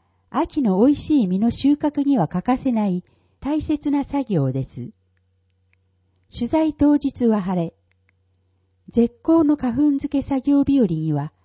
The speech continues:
珍しいことに熊蜂も手伝いに来てくれました。美味しい梨を待ちましょう。写真。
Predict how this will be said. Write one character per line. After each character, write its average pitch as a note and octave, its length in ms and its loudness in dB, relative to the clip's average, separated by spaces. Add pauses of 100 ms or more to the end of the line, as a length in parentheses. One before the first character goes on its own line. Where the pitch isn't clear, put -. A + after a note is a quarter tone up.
(420)
珍 C#4+ 380 -2
し D4 220 -4
い A3+ 40 -4
こ E3+ 140 -4
と F3+ 140 -2
に D#3+ 180 -8 (640)
熊 D4+ 260 0
蜂 D4 260 -2
も D#3+ 120 -2
手 F3+ 120 -4
伝 C#4+ 340 -2
い - 20 -2
に D#3+ 120 -4
来 - 120 -18
て F#3+ 100 -4
く D3+ 140 -4
れ E3 120 0
ま D#3+ 140 -4
し - 120 -12
た。 C3+ 240 -6 (1500)
美 A3+ 80 2
味 D4+ 100 4
し D#4+ 220 -2
い C4 40 2
梨 F3 340 -2
を E3 60 0
待 E3 220 -4
ち B3 80 -6
ま B3 120 -2
し - 180 -4
ょ D3+ 260 0
う。 - 40 -20 (2000)
写 A#3+ 100 -2
真。 B3 440 -4